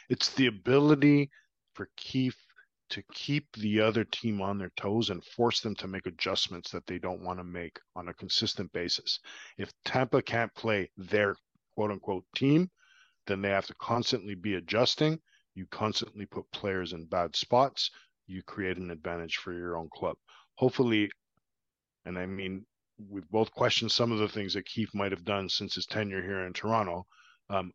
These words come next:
I'd, I'd like to think with the roster construction, the way that it is, having the best lineup that he's had,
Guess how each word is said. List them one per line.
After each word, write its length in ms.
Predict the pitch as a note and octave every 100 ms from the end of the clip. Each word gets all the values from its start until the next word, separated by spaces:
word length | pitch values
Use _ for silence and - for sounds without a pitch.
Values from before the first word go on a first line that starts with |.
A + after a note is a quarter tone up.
| -
I'd, 220 | G2+ G2+ F#2+ _ _ _ -
I'd 120 | G2
like 160 | A2 -
to 80 |
think 280 | - B2+ A2+
with 80 | G2+
the 80 | F#2+
roster 360 | G2 A2+ - A2+
construction, 540 | G#2 - A2 - G#2+
the 60 | F#2+
way 180 | G2
that 120 | F#2+ G2
it 180 | F#2+
is, 180 | G#2 A#2
having 260 | - G2+ F#2
the 80 | F2
best 320 | A2 A2+ -
lineup 340 | A2 A2 G2
that 140 | F#2+ F2+
he's 180 | G2 -
had, 340 | G#2+ G#2+ A#2